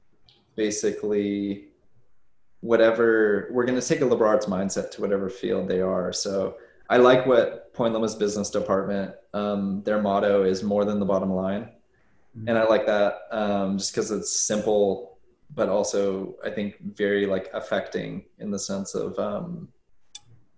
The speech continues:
Speaker 1: we take the bottom line into account, but that's not, at the end of the day,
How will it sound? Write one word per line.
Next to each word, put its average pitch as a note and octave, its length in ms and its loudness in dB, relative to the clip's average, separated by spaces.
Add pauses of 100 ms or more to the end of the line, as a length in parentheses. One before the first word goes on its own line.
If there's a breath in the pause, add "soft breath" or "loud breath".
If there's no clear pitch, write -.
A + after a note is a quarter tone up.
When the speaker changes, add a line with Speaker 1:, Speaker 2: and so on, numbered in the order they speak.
(680)
Speaker 1:
we A2+ 720 2
take A#2 240 2
the B2 80 4
bottom A#2 260 4
line G#2+ 240 0
into G#2 240 -2
account, G2 600 -2
but F#2 400 -2
that's G#2 260 0
not, G2 380 0
at F#2+ 80 -4
the G2+ 80 -4
end G2 100 -2
of F#2 60 -4
the F#2 80 -2
day, F#2 680 0